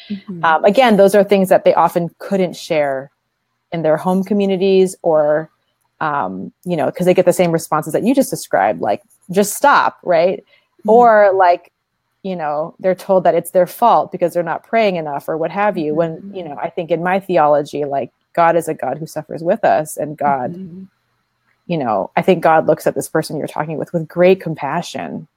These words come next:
Speaker 2: you know,
Speaker 1: Mm-hmm.
Speaker 2: and not
Speaker 1: Mm-hmm.
Speaker 2: judgment or shame, you know? So, um,
Speaker 1: Mm-hmm.
Speaker 2: so yeah, those are a few of my disparate thoughts,
Speaker 1: Yeah.
Speaker 2: but I definitely feel like having a mental health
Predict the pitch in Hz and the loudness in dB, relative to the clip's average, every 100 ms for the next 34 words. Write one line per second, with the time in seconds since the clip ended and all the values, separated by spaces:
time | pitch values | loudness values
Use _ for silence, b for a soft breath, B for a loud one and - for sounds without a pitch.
0 | - 160 135 139 - 147 151 143 151 160 | -8 -6 -4 -6 -8 -8 -6 -4 -4 -6
1 | - - _ _ _ _ - 147 165 143 | -8 -20 _ _ _ _ 0 0 0 -2
2 | 113 - 143 - - 151 110 85 156 - | -2 -4 -8 -8 -4 -2 -2 -6 -8 -10
3 | 143 123 92 165 - 139 151 - B B | -8 -6 -8 -4 -2 0 -2 -8 B B
4 | B B B B _ 190 180 156 143 143 | B B B B _ 0 2 4 2 0
5 | 147 - _ 190 185 180 - _ _ _ | -6 -10 _ -14 -14 -16 -20 _ _ _
6 | - 226 196 160 233 330 381 302 - 262 | -2 4 4 6 6 6 8 6 4 4
7 | 262 247 208 190 185 175 190 185 - 180 | 4 4 4 4 4 2 0 -2 -4 -6
8 | - - 160 143 - - - - _ 214 | -6 -4 -2 -2 -4 -12 -20 -20 _ -14
9 | 185 175 180 165 151 - - 403 - 214 | -10 -2 2 2 0 -6 -10 -8 0 0
10 | 214 226 220 196 185 - 185 165 156 - | 0 -4 -4 -4 -4 -2 -2 -2 -4 -6
11 | - 180 175 175 151 165 160 160 156 - | -2 0 2 0 -2 -6 -8 -6 -8 -4
12 | 151 143 - | -6 -6 -10